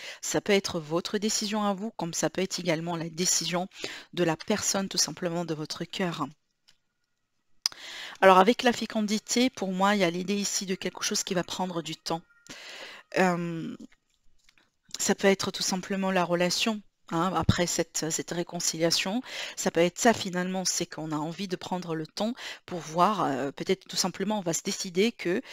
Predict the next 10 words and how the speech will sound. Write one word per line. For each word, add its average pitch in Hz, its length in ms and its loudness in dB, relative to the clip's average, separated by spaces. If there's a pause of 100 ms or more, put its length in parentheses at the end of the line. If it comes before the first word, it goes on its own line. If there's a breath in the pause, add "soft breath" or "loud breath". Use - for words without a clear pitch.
(180 loud breath)
si - 180 4
on 196 100 4
va 180 120 2
reprendre, 170 600 -4 (960 loud breath)
eh - 60 2
ben, 185 200 6
on 180 160 2
a - 20 4
envie 180 240 2
d'avancer 175 520 2